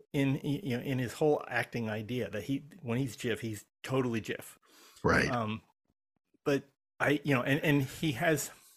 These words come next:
Speaker 1: he has such a likable quality to him that you want him to succeed, even <laughs> though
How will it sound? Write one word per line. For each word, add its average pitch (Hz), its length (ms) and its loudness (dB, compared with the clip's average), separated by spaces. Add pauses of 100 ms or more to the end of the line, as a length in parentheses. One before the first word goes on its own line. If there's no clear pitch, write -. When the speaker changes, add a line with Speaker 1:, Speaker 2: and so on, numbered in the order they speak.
(580)
Speaker 1:
he 143 180 -6
has 147 180 0
such 185 240 0
a 165 40 2
likable 135 760 2 (1120)
quality 135 680 2
to 104 220 -6
him 101 260 -8
that 104 140 -8
you 120 100 -8
want 123 280 -4
him - 120 -16
to 117 80 -6
succeed, - 560 -2
even 123 240 -2
<laughs> - 20 0
though 110 60 -4